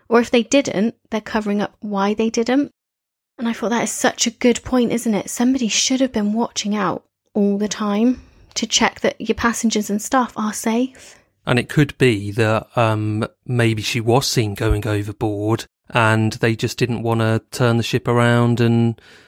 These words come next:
Speaker 2: um, delay the, their arrival in, in Los Angeles.
Speaker 1: I wonder as well, like she said,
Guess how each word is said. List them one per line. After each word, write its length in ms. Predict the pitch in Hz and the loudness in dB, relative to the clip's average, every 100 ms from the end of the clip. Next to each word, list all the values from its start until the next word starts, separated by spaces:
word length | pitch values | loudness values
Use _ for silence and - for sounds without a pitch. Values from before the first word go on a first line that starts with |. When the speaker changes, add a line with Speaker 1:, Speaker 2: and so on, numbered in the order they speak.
| _ - | _ -6
Speaker 2:
um, 680 | 117 113 113 113 110 110 110 _ _ _ _ _ - | 0 2 2 2 2 0 -2 _ _ _ _ _ -6
delay 460 | 120 113 110 110 | 0 2 4 2
the, 380 | 110 113 107 110 123 | 2 2 2 0 0
their 220 | 117 110 | 0 2
arrival 560 | 107 107 107 107 113 | 2 2 2 0 0
in, 300 | 110 107 110 | 2 0 -2
in 180 | - 117 | -2 -2
Los 220 | 113 - | -2 -2
Angeles. 640 | 120 113 123 135 131 131 - _ _ _ - | -2 0 -2 -4 -4 -8 -14 _ _ _ -2
Speaker 1:
I 80 | 226 | 2
wonder 280 | 233 220 220 | 4 2 0
as 120 | 214 | -4
well, 160 | 214 | -4
like 160 | 208 - | -4 -4
she 160 | - 220 | -4 -2
said, 380 | - 202 196 | -2 -4 -4